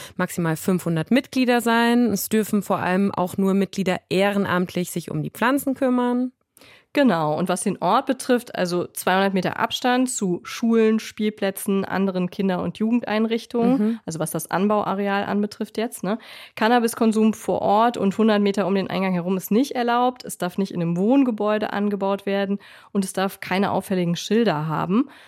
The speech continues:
Speaker 2: Und mehrere Clubs dürfen nicht zusammen auf einem Areal anbauen. Also es muss klar voneinander getrennt sein, wo welche Plantage ist, weil verhindert werden soll, dass es große zusammenhängende Plantagen gibt.
Speaker 1: Da ist ja eine Befürchtung der Gewerkschaft der Polizei auch,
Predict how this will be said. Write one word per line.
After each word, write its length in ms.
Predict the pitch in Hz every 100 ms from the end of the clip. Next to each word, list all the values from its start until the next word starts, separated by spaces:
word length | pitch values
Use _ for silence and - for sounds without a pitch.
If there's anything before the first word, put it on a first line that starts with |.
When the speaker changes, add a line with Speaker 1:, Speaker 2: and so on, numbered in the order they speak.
| - _
Speaker 2:
Und 380 | 214 240 349 349
mehrere 440 | 220 214 226 214 214
Clubs 300 | 226 - -
dürfen 260 | 208 208
nicht 160 | 220 -
zusammen 400 | 175 185 254 247
auf 160 | -
einem 240 | 214 180 175
Areal 380 | 175 180 175 180
anbauen. 360 | 175 170 175
Also 180 | 175 180
es 120 | 180
muss 160 | 190 -
klar 280 | - 202 226
voneinander 440 | 208 190 190 190
getrennt 360 | 180 - 208 226
sein, 320 | 185 175 170
wo 140 | 185
welche 240 | 175 175 175
Plantage 560 | 185 175 196 214 190
ist, 280 | - 220 - - - - _
weil 220 | 170 226
verhindert 400 | 247 214 208 196
werden 200 | 190 185
soll, 180 | 185 180
dass 160 | 185
es 160 | 180 -
große 360 | 185 202 226 196
zusammenhängende 680 | 190 175 180 147 131 147 147
Plantagen 640 | - - - 139 - -
gibt. 340 | - - - _
Speaker 1:
Da 220 | 185 214
ist 120 | 226
ja 280 | 240 226 226
eine 180 | 220 220
Befürchtung 800 | 190 190 208 233 - 226 226 226
der 140 | 214
Gewerkschaft 560 | 208 185 196 - 214 -
der 80 | 202
Polizei 640 | - 196 190 - 202 208 -
auch, 200 | 202